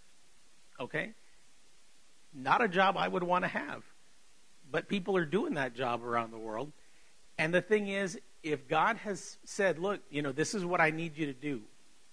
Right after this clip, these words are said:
I mean, I would agree that that's a really important job. I don't want it, but it's really important. But if God says, "Look, you know, this is what I need for you to do right now,"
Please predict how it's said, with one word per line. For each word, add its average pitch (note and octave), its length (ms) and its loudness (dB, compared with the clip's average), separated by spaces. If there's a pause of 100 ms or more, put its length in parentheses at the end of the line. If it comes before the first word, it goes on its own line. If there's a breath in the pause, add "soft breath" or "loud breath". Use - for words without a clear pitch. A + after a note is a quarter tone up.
(340)
I C#3+ 160 8
mean, E3 200 2
I D3+ 120 4
would F#3+ 160 2
agree D3 240 0
that C3+ 100 -2
that's C#3+ 220 0
a C#3+ 40 -2
really C#3 260 4
important C#3 480 -2
job. G#2+ 240 -8 (120)
I B2 140 -2
don't G#2+ 180 -8
want F#3+ 220 -2
it, - 160 -4 (440)
but C3 140 -2
it's E3 160 0
really C#3 320 0
important. B2 500 -4 (2000 soft breath)
But D#3+ 140 4
if C3 140 -2
God F3+ 240 0
says, D#3 200 -2
"Look, F3+ 260 0
you D3 100 -2
know, C#3 60 0
this E3+ 220 0
is F3+ 100 0
what E3 160 4
I D#3+ 80 4
need D#3+ 220 -4
for F3 100 -4
you D3 140 0
to B2 100 -2
do G3 220 0
right C3 240 2
now," A#2 260 -6